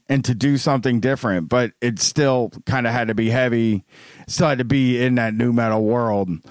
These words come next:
So, uh, you know, this is also around the time I got really into Wu-Tang Clan. Like, I just, I was looking for something fucking new.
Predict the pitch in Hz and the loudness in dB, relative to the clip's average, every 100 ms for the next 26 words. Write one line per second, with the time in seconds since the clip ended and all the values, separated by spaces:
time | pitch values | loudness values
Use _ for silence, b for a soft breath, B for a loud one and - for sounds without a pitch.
0 | B B B - - 143 135 127 123 131 | B B B -4 0 2 2 0 0 0
1 | 123 107 98 85 80 87 _ _ _ _ | 0 0 0 -2 -4 -10 _ _ _ _
2 | _ _ _ 151 151 135 143 151 143 147 | _ _ _ 0 2 2 0 -2 0 0
3 | - 139 131 127 120 135 123 120 120 113 | 2 2 2 0 -2 0 0 0 -2 0
4 | 120 117 117 110 107 139 127 113 92 90 | 0 2 0 0 2 2 0 -2 -2 -4
5 | 95 80 52 53 85 117 139 156 151 165 | -4 -4 -6 -10 -6 0 0 0 0 -2
6 | 147 160 160 160 147 190 180 156 147 127 | 0 0 2 0 0 0 0 0 0 0
7 | 147 135 123 117 123 120 98 110 104 85 | 0 2 0 0 0 0 0 2 0 0
8 | 65 | -4